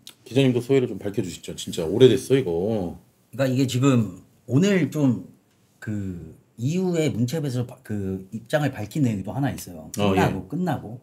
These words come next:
Speaker 1: 아, 아, 끝나고 카메라 꺼지고? 어, 어떤 내용들이 좀 더 나왔습니까?
Speaker 2: 최근에 그 에이에프씨 시상식을 했잖아요.
Speaker 1: 어, 예, 예.
Speaker 2: 거기에 이제 사이만 회장도, 에이에프씨 사이만
Speaker 1: 어,
Speaker 2: 회장도
Speaker 1: 어, 어.
Speaker 2: 오고, 피파의 인판티노 회장도 오고,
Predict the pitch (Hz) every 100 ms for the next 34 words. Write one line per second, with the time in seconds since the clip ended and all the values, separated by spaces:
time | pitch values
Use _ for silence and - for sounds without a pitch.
0 | - - 120 135 127 120 113 190 202 196
1 | 185 214 220 214 - - 214 202 233 214
2 | 220 220 - - _ _ _ _ 131 131
3 | 131 233 220 208 165 127 113 107 95 -
4 | 80 107 120 - 220 240 233 214 190 147
5 | 117 - 123 113 101 90 - _ _ _
6 | _ _ 123 147 175 170 - 151 139 123
7 | - 202 233 214 196 147 101 90 80 123
8 | - 123 113 104 85 76 65 110 117 113
9 | 101 98 87 - - 170 151 123 110 98
10 | 98 107 120 120 - 135 170 143 120 123
11 | 120 113 104 101 90 - 147 143 131 120
12 | 107 131 123 110 104 113 107 90 78 117
13 | 127